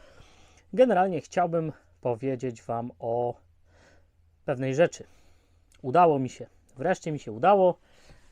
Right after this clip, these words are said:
wreszcie udało mi się przesiąść z kamery, którą teraz nagrywam, e, no bo czymś muszę nagrać, e, to, co chcę wam powiedzieć. E, wreszcie udało mi się przesiąść na to. Udało mi się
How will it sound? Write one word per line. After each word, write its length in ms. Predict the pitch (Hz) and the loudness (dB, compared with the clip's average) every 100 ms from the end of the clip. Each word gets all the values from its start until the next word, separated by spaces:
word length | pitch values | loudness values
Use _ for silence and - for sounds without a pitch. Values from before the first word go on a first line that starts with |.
| _ 135 | _ -8
wreszcie 380 | 147 156 - | -6 -6 -12
udało 360 | 147 139 156 143 | -10 -6 -4 -4
mi 100 | 139 | -8
się 120 | - | -12
przesiąść 800 | - - 170 - 151 139 - - - _ _ _ _ - - | -8 -4 -4 -4 -8 -8 -16 -20 -20 _ _ _ _ -20 -20
z 160 | - | -12
kamery, 360 | - 139 143 127 | -4 0 0 -2
którą 420 | - 143 131 120 | -4 -4 -4 -4
teraz 380 | - 127 - - | -4 -4 -6 -10
nagrywam, 540 | 120 143 143 123 117 110 _ _ _ _ _ - | -4 0 0 0 -6 -10 _ _ _ _ _ -10
e, 240 | 113 113 | -8 -4
no 120 | 170 | -2
bo 120 | 139 | -2
czymś 300 | 127 147 - | -2 -4 -4
muszę 360 | 143 - 117 120 | -6 -4 -4 0
nagrać, 500 | 160 147 113 - - | 0 2 -2 -6 -12
e, 240 | 117 110 107 | -12 -12 -10
to, 460 | 123 107 104 101 110 | -8 -6 -8 -12 -14
co 180 | - 117 | -12 -12
chcę 240 | - 120 | -10 -12
wam 260 | - 110 110 | -10 -12 -12
powiedzieć. 480 | 160 254 208 185 - - - _ _ - | 0 2 2 -2 -6 -20 -20 _ _ -10
E, 260 | 135 123 | -6 -6
wreszcie 380 | 113 185 - - | 0 0 0 -4
udało 320 | 139 160 151 | -4 -2 -2
mi 100 | 139 | -4
się 120 | - 131 | -6 -10
przesiąść 800 | - 165 - 139 127 - - - - _ _ - _ _ _ _ - | -8 -8 -8 -10 -10 -14 -20 -20 -20 _ _ -20 _ _ _ _ -2
na 160 | 151 - | 2 2
to. 180 | 131 - _ _ _ _ _ _ _ _ _ _ _ _ _ _ _ _ _ 135 | 0 -6 _ _ _ _ _ _ _ _ _ _ _ _ _ _ _ _ _ -4
Udało 240 | 143 135 | -2 -2
mi 80 | 127 | -6
się 240 | - 117 | -8 -10